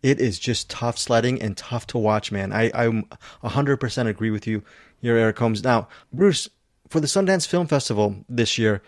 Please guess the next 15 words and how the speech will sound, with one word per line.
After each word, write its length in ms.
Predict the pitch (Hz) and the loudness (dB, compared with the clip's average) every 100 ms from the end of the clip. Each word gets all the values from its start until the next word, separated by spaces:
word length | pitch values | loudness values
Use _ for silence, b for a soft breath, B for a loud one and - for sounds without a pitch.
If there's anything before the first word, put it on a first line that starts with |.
| b b b b _ - | b b b b _ 2
it 140 | 147 | 2
received, 440 | 135 - 170 135 | 2 0 0 0
President 340 | - 135 143 131 | 0 0 0 -2
received 520 | 117 - 120 117 - - _ - | -2 0 0 -2 -8 -18 _ -10
the, 460 | 107 107 104 98 - | -6 -4 -4 -6 -4
an 100 | 117 | 0
award 340 | 110 113 117 | 2 4 4
for 100 | - | 2
Special 380 | 110 - 185 - | -6 -2 -2 -2
Jury 340 | 160 - 151 165 | -4 0 2 2
Award 480 | 117 95 98 101 b b b | 2 0 -2 -2 b b b
for 160 | - | -8
Cinema 560 | - - 131 127 123 120 | -4 -2 0 0 0 -2
Verite 640 | 117 95 107 104 - 104 | -6 0 2 2 0 -4
filmmaking. 720 | 95 - 127 107 101 92 95 | -4 -2 2 2 2 -2 -10